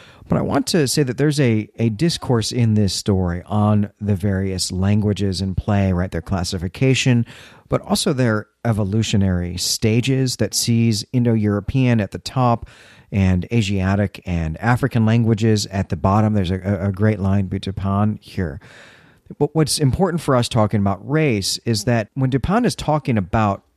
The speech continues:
when he's explaining that, the languages of all of the witnesses suggest that the thing that they're all hearing as foreign language means that it can't possibly be any European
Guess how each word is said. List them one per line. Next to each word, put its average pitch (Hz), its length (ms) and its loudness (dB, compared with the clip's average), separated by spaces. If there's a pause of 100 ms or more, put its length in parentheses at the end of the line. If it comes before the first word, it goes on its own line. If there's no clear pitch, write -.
when 123 120 0
he's 117 100 2
explaining 143 640 0
that, 107 400 0 (360)
the 127 120 2
languages 101 1200 0 (420)
of 104 600 2
all 117 180 2
of 104 80 0
the 107 100 2
witnesses 87 920 -2 (480)
suggest 127 920 0
that 107 280 4
the 113 200 2
thing 165 400 0
that 127 140 -2
they're 123 160 2
all 120 120 4
hearing 120 420 2
as 101 140 2
foreign 101 300 0
language 104 560 0
means 143 560 2
that 107 260 0
it 117 180 -8
can't 165 300 -6
possibly 135 540 -2
be 117 300 0 (120)
any 160 220 0
European 113 800 0